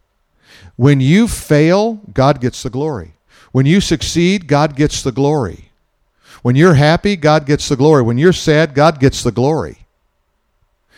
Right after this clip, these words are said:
There's a book written by Bilheim. Remember the book, Destined for the Throne, we studied? He wrote another book called Don't Waste Your Sorrows. He said, "The problem is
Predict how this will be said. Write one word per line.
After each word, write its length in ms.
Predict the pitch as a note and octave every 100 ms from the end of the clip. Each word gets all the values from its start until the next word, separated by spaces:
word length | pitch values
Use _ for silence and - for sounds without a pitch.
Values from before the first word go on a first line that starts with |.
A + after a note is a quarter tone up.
| _ -
There's 160 | C3
a 60 | B2
book 260 | G2 F3
written 180 | D#3+ D3
by 160 | B2 A#2
Bilheim. 380 | A2+ D3 C3 G#2
Remember 300 | G#2 C3+ C3
the 80 |
book, 260 | A2+ C3+ -
Destined 320 | C3+ C3 C3
for 100 | C3+
the 80 | A#2+
Throne, 280 | - C3 C#3
we 80 | C3
studied? 440 | - C#3 D3 - - _ _ _ _ _ -
He 100 | C3+
wrote 160 | E3+
another 240 | F3+ D3+ E3+
book 220 | B2 B2
called 240 | C3 A2
Don't 160 | B2+ C#3+
Waste 240 | C3+ A#2+
Your 80 | A#2+
Sorrows. 640 | - A#2+ A#2 D#2 - - _ _ _ _ _ _ _ _ _ _ _ _ _ _ -
He 120 | - C3
said, 160 | D#3+
"The 80 | A#2
problem 420 | - F3+ G#3+ C#3+
is 260 | A2 A2